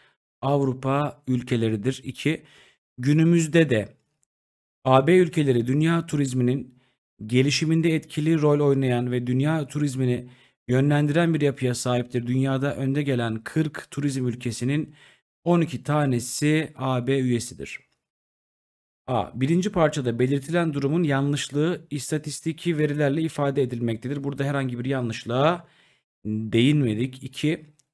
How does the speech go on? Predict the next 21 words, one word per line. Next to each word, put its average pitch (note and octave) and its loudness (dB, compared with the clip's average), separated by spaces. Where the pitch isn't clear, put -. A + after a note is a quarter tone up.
e, A2 -2
B. C#3 2
Birinci D3+ 0
parçada D#3+ 2
anlatılan B2 -2
konunun C#3+ -2
sadece D3 -2
geçmişi C#3 -4
kapsadığı, B2+ -4
güncel C#3 -2
olmadığı C3+ -2
açıklanmıştır. B2 -6
Tam C3+ -4
tersi A2+ -8
günümüzde B2+ -2
diyerek A2 -6
burada - -14
zaten E2 -12
başlamıştı A#2+ -6
konuya C#3 -4
ve F#3+ 0